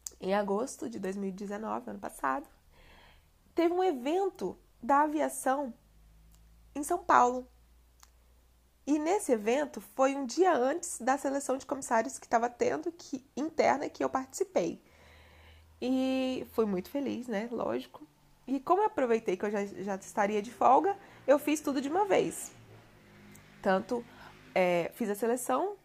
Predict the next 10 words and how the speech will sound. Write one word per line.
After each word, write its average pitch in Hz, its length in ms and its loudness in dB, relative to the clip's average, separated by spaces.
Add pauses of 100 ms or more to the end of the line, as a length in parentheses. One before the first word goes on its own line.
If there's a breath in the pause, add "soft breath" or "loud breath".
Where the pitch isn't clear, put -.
(120)
e 285 100 -4
no 294 80 -4
outro 277 260 -2
dia 254 220 -6
seria, 240 520 -6 (800)
é, 190 320 -6
o 202 100 -6
evento 196 320 -6
da 202 360 -2
Labasse, 202 920 -2